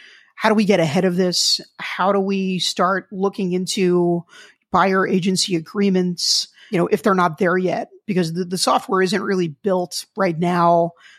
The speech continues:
um, to handle, you know, having, you know,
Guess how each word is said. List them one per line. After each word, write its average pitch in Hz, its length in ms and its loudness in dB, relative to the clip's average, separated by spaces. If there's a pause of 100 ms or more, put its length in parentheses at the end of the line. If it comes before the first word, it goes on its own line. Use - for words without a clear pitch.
(180)
um, 165 400 0
to 190 120 0
handle, 180 680 2 (360)
you 185 100 -2
know, 156 280 0
having, 170 640 0 (560)
you - 100 -16
know, 202 140 -16